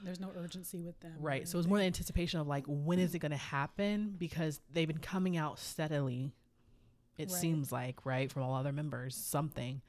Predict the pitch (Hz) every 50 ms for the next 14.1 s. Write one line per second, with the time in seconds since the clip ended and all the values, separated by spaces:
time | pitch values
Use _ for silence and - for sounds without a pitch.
0 | - - - - - - - _ - 135 135 139 139 143 143 135 135 127 - -
1 | 131 123 123 123 - 147 185 226 233 233 214 190 160 156 143 143 147 139 - 170
2 | - 254 254 247 - 311 359 339 - 311 - 180 180 185 214 233 233 - - -
3 | - - - 180 196 202 175 147 135 147 147 - - 302 277 - 214 202 - -
4 | - - - - - 349 403 370 240 214 208 196 - 254 277 277 240 285 311 254
5 | 226 175 165 156 151 151 - - - - 175 170 151 147 135 127 127 127 127 123
6 | - - - 123 120 120 120 117 - - - - - _ - 190 180 185 202 202
7 | - - _ - - - - 170 165 156 147 131 - - 170 165 143 139 123 135
8 | 151 147 160 - 165 160 143 - 160 147 147 143 135 - 123 123 139 196 196 147
9 | 131 139 139 139 - - - 196 226 208 - 185 160 139 - 139 131 123 - -
10 | 127 110 - - 131 123 123 113 104 - - - 135 143 - 113 139 170 185 -
11 | 196 - - - 208 233 - - - 143 - - - - 220 214 214 214 196 185
12 | 202 233 - - - - - _ - 156 156 147 143 143 139 135 135 139 135 -
13 | 180 160 147 - 190 185 165 151 147 - - 147 139 131 131 131 135 131 131 131
14 | 135